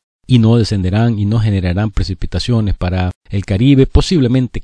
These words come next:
Cuba cuente con algunos remanentes del Frente Frío número cuarenta y cinco, pero no el resto del Caribe o el istmo centroamericano.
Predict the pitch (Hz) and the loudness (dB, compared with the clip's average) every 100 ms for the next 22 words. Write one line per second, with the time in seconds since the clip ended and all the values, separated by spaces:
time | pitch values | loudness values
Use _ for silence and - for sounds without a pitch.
0 | - - 147 120 101 - 113 110 98 101 | -6 4 4 4 -2 -4 -6 -6 -4 -2
1 | 107 104 - 104 95 110 110 101 92 - | -2 -2 -2 -4 -2 -2 0 -2 -4 -6
2 | 95 101 - 104 107 101 92 - 95 92 | -6 -6 -4 -4 -2 -4 -4 -6 -6 -6
3 | 90 92 - 131 98 - - 135 131 - | -4 -6 -4 -4 -4 -4 -2 0 -2 -2
4 | 110 127 120 98 95 - 107 95 90 95 | 0 2 4 2 0 -2 -2 -2 -2 -4
5 | 101 98 90 92 92 104 - 101 90 104 | -2 -2 -2 0 0 -2 -6 -8 -6 -6
6 | 95 98 90 95 92 - 113 110 | -8 -6 -6 -6 -8 -6 -6 -4